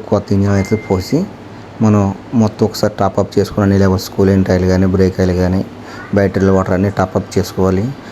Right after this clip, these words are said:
ప్రతిదీ చెక్ చేసుకోవాలి. ఎందుకంటే కస్టమర్ కొన్స్-, డెలివరీ ఇచ్చామంటే మళ్ళీ రిపీట్ కంప్లైంట్ అనేది రాకూడదు. దానికోసం మనం అయితే నీట్‌గా జాగ్రత్తగా చెక్ చేసుకొని కస్టమర్కి అయితే డెలివరీ ఇస్తున్నాం. అలాగే హెడ్ లైట్ బల్బ్ ఒకటి అయితే వేసాము, ఫ్లో క్లాంప్ బల్బ్ ఒకటి వేసాము. రివర్స్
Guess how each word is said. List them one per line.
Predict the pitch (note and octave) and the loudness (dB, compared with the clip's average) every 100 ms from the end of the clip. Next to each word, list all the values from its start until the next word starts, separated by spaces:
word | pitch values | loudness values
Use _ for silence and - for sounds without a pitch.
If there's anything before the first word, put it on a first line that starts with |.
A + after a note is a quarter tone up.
| - | -10
ప్రతిదీ | - F#3+ G2 G#2+ A2+ - - - | -8 -2 2 4 2 -2 -18 -6
చెక్ | G3+ - | -4 -2
చేసుకోవాలి. | - F#2+ - F#2+ | -4 -2 0 2
ఎందుకంటే | F#2 G2 G2+ G2 | 2 0 0 -2
కస్టమర్ | - - - G2+ | -6 -8 -4 -2
కొన్స్-, | G2 F#2+ - - | 0 -2 -2 0
డెలివరీ | G2+ G2+ G#2 | 2 4 2
ఇచ్చామంటే | G2+ G2 G2 A#2+ | 2 0 2 2
మళ్ళీ | G#2+ G2 | 4 2
రిపీట్ | G2 G2 G2 | 0 -2 -4
కంప్లైంట్ | - F#2 F#2 F#2+ | -2 0 2 2
అనేది | F#2 | 2
రాకూడదు. | F2+ F2 F2+ F2+ G2 C#3+ - - - - - G2+ | 2 0 0 0 0 -4 -10 -16 -18 -18 -6 0
దానికోసం | F#2+ F#2+ G2 G#2+ | 2 2 2 2
మనం | G2+ | 4
అయితే | F#2 G#2 | 2 2
నీట్‌గా | F#2+ G2 | 2 2
జాగ్రత్తగా | F#2+ F#2 F#2+ G2+ G#2 | 4 2 2 0 -2
చెక్ | - - | -4 0
చేసుకొని | F#2+ - G#2+ | -2 0 -2
కస్టమర్కి | - G#2 - G2 G2+ | -2 -2 0 0 2
అయితే | G2 | 2
డెలివరీ | F#2 F#2 | 2 2
ఇస్తున్నాం. | F#2 - G2 - - - - | 0 0 -2 -4 -10 -16 -6
అలాగే | G2 G2+ A2 | 0 4 4
హెడ్ | F#2 F#2 | 4 4
లైట్ | G2+ G2 | 4 4
బల్బ్ | G2+ F#2+ | 2 2
ఒకటి | F#2 | 0
అయితే | F#2+ - | 0 2
వేసాము, | G2 F#2 F#2+ F2+ G2+ E3+ | 2 2 0 2 0 -2
ఫ్లో | - G#2 | -2 -2
క్లాంప్ | F#2+ G2+ F#2+ | 2 2 4
బల్బ్ | G2 F#2+ | 2 2
ఒకటి | F#2 F#2 | 0 0
వేసాము. | G2 F#2 G2 C#3+ - - - | -2 -2 -2 -4 -10 -16 -2
రివర్స్ | G2+ G2 G#2 | 0 2 0